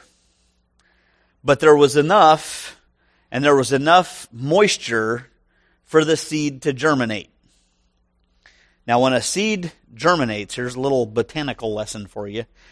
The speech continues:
When a seed germinates, the first thing it does,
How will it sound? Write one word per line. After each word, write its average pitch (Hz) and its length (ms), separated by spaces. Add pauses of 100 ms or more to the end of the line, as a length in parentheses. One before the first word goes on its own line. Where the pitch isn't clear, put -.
When 120 140
a 117 80
seed 180 380
germinates, 139 800 (680)
the 120 140
first - 560
thing 202 220
it 202 140
does, 127 720